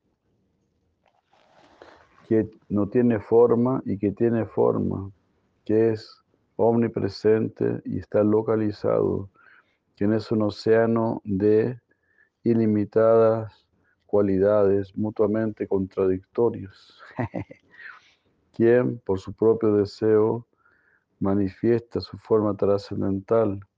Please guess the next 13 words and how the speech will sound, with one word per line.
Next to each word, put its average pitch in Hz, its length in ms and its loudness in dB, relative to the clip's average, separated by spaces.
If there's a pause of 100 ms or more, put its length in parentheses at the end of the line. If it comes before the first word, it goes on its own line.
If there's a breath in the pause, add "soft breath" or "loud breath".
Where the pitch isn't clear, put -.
(640)
quien 104 180 2
es 117 100 0
completamente 104 760 0
diferente 98 1000 -2 (840)
de 104 180 0
los 101 220 0
elementos 101 680 -2
burdos 110 460 -2
y 104 60 -12
sutiles 98 720 -6
de 104 140 0
este 104 200 -6
mundo, 98 520 -4